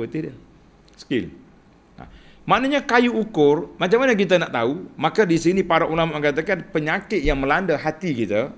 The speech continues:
yang hilang kita adab dengan Allah Subhanahu Wa Taala ni melalui dua. Yang pertama dia panggil penyakit syubhat. Penyakit keraguan kita terhadap keyakinan kepada syariat Allah Azza wa Jalla.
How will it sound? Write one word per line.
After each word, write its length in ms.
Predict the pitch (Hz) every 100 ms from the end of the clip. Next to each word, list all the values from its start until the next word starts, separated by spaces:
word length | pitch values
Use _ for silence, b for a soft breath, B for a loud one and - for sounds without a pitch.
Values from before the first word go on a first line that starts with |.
| -
yang 200 | 135 139
hilang 360 | 135 180 165 135
kita 320 | 147 151 139
adab 320 | 139 147 147 -
dengan 160 | 139
Allah 200 | 127 151
Subhanahu 280 | - 139 127
Wa 120 | 127
Taala 120 | 131 131
ni 120 | 180
melalui 360 | 135 135 143 139
dua. 280 | 147 139 80 - - - _ - - _ - _ _ B B B B B B
Yang 200 | 123 180 180
pertama 320 | 196 196 214
dia 80 | 190
panggil 280 | 180 180
penyakit 480 | 170 151 147 - 190 151
syubhat. 480 | - 120 104 98 - - - - - - - - - - - - - - -
Penyakit 960 | 165 196 214 214 247 269 - - -
keraguan 800 | - 185 180 196 185 214 240 208
kita 400 | 170 170 175 214
terhadap 640 | 214 175 156 170 202 - - - - -
keyakinan 800 | 185 170 165 - 226 175 107 82 -
kepada 260 | - 156
syariat 320 | 143 - 170 165
Allah 300 | 139 143 123
Azza 160 | 110
wa 100 | 107
Jalla. 300 | 101 92 76